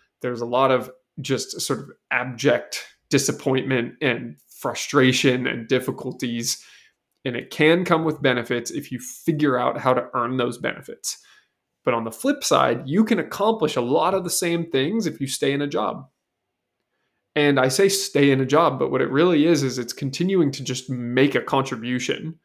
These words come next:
and be compensated with a similar value. That's all you're really doing, whether you have your own business or not.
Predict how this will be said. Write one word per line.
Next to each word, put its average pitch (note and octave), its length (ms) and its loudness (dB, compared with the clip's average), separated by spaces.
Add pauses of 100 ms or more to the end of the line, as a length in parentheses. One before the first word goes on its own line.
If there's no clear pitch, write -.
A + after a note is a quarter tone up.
(500)
and C#3 140 -2
be A#2+ 280 -6 (140)
compensated C3 800 -2
with A#2+ 180 -6
a A2+ 60 -12
similar C3 420 -2
value. A#2+ 520 -2 (600)
That's D3 200 4
all F3+ 180 4
you're C3+ 120 2
really C3 260 4
doing, C3 340 4
whether C3+ 240 2
you B2 160 0
have D3+ 240 0
your D3+ 140 0
own D3+ 120 -2
business C#3+ 440 0
or B2+ 80 -4
not. A#2+ 320 -4